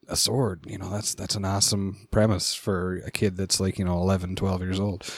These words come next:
I thought it was, I was like, "Yeah, man," back, back then I was like, "Th-, this is what I want," but just because I didn't like the first one doesn't mean that the second one was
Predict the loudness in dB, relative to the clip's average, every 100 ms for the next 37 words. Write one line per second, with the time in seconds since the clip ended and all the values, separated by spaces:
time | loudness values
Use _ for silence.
0 | -12 -16 -20 _ _ _ _ -14 -2 2
1 | 4 4 4 2 0 -4 -6 -4 -4 -2
2 | -4 -4 -4 -2 0 -2 -4 -4 0 2
3 | 2 2 2 -2 -6 -6 0 0 2 0
4 | 4 4 6 4 2 -6 _ -6 -6 -12
5 | -20 -20 -20 _ _ _ _ _ _ -6
6 | -2 0 0 2 2 2 2 4 2 0
7 | 2 2 2 -2 -12 -18 _ _ _ -4
8 | -2 -2 0 0 0 2 2 2 2 4
9 | 4 2 0 -2 2 2 2 0 0 -2
10 | -2 -2 -2